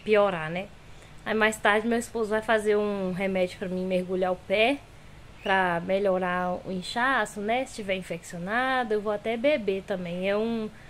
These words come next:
remédio assim de folha de algodão. É muito bom, viu, gente? Pra cicatrizar, sarar, né? Em geral. Aí eu vou tá filmando pra vocês depois. Tô deitadinha aqui, gente.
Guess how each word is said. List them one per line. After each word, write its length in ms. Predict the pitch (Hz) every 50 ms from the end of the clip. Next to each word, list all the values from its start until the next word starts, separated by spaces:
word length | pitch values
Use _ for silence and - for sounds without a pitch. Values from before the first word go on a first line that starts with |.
| - - - -
remédio 360 | - 226 226 226 220 208 208
assim 200 | 226 - - 220
de 100 | 208 214
folha 280 | 208 - 233 220 220 208
de 120 | 185 196
algodão. 500 | 196 185 180 190 277 277 202 185 160 147 160 165
É 40 | 170
muito 340 | 175 202 254 277 - 339 285
bom, 220 | 214 196 185 175
viu, 180 | 170 185 220 262
gente? 400 | 240 - 190 170 170 - - - - - - - - - - - - - - -
Pra 140 | 196 190
cicatrizar, 1040 | 185 - - 214 - 196 185 185 196 185 170 170 175 208 233 247 262 269 254 254 240 233
sarar, 440 | - - 294 370 403 311 302 320
né? 240 | 311 294 294 320 370 - -
Em 80 | 240
geral. 380 | 202 208 196 190 196 220 262 294 - - - - - - - - - - - - - -
Aí 320 | 202 196 202 196 208 208
eu 100 | 208 208
vou 160 | 202 208 220 214
tá 460 | 214 220 214 214 214 208 202 214 185 -
filmando 380 | - 254 247 226 214 208 208 202
pra 120 | 202 202
vocês 440 | 190 202 208 - - 202 185 190 175
depois. 500 | 185 196 196 - - - - - - - - - - - - - - - - - - - - - - - - - - - - - -
Tô 120 | 247 240
deitadinha 840 | 208 202 214 226 - - 240 226 220 208 185 - 214 220 220 208
aqui, 460 | 196 190 - 226 233 254 269 285 277 247
gente. 560 | 247 240 233 240 247 240 - - - - -